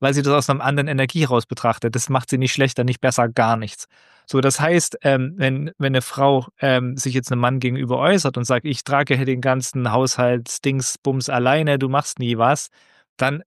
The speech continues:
macht der Mann ganz oft die Fehlinterpretation und er kommt zu dem Schluss, er müsste jetzt mehr tun, weil sie hat ja gerade zu mir gesagt, "Du machst zu wenig." Oder er sagt, "Ich so, ich gehe doch schon arbeiten, ich versorge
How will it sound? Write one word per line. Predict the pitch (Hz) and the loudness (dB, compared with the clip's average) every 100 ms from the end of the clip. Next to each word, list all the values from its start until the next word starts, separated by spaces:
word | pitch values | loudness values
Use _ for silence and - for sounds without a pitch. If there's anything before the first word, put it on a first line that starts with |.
| - | -2
macht | 147 185 - 151 | 0 0 0 0
der | 135 | 2
Mann | 135 170 196 190 | 2 2 2 -2
ganz | - 170 220 - | 0 0 0 0
oft | 175 190 - | 0 0 -2
die | 147 | -4
Fehlinterpretation | 165 190 190 151 131 - 120 117 - 131 160 175 - _ - | 0 2 2 -2 -4 -6 -8 -6 -2 0 0 -2 -10 _ -8
und | 160 | -4
er | 143 | -2
kommt | 170 202 196 | 0 0 0
zu | 156 | -2
dem | 147 | -2
Schluss, | - 185 - | 0 0 0
er | 143 | 0
müsste | 139 139 175 190 - 190 | 0 0 0 0 -2 0
jetzt | 170 143 165 165 - 156 | 0 0 -4 -6 -10 -4
mehr | 151 147 151 | 2 2 2
tun, | - 320 131 110 _ 131 | 2 2 2 -2 _ 0
weil | 135 | 0
sie | 208 226 | 2 0
hat | 190 127 | 0 0
ja | 117 | -2
gerade | - 180 220 165 | 0 2 2 -2
zu | 147 | -2
mir | 135 131 | -2 0
gesagt, | 131 147 - | 0 0 0
"Du | 208 | -6
machst | 208 262 254 - - | -6 -8 -10 -12 -8
zu | - 127 | -4 0
wenig." | 117 113 101 - _ _ | 0 0 -4 -10 _ _
Oder | - 151 175 | 2 4 6
er | 175 | 4
sagt, | 185 143 | 2 -2
"Ich | 117 - | -8 -6
so, | 180 190 196 175 - _ | -2 0 0 0 -6 _
ich | - | -14
gehe | 123 | -10
doch | 117 | -6
schon | 139 190 | -6 -2
arbeiten, | 180 185 190 156 165 165 151 | 0 0 2 4 4 2 -2
ich | 143 - | -6 -8
versorge | 131 127 | -8 -4